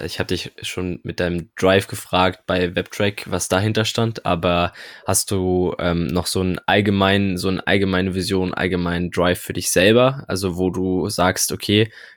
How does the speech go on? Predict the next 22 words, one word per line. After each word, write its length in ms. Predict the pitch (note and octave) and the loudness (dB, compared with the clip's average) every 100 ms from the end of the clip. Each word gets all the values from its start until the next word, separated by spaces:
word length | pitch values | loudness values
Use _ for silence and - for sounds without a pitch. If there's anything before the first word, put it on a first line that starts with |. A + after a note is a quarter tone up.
| - | -6
das 140 | F#2 | 0
ist 160 | G2 G#2 | 2 2
der 100 | F2+ | 4
Grund, 340 | F#2+ A2 A2 | 6 4 4
warum 240 | F#2 G2+ | 4 4
ich 140 | F#2+ - | 2 2
handle, 260 | G#2+ A2+ | 2 2
das 140 | F#2+ F#2+ | 0 -2
ist 80 | - | -2
der 80 | |
Grund, 260 | F#2 F#2+ G#2 | 0 0 0
warum 220 | F2 F2+ | -2 -2
ich 120 | F2+ | -2
hier, 920 | - F#2 F#2 F#2 F#2 D2+ C2+ F2+ F2 E2 | -4 -2 0 2 0 -2 -2 0 0 -2
äh, 20 | |
sozusagen 720 | - - F#2 F2 F2 F2 A2 | -6 -8 -4 -2 -2 -2 -6
die 80 | F2 | -4
Dinge 220 | F#2+ F#2+ | -2 0
mache, 200 | F#2 F2 | 0 -2
die 100 | - | -4
ich 140 | F#2+ F#2+ | -6 -4
mache“? 280 | G2+ A#2+ | -4 -4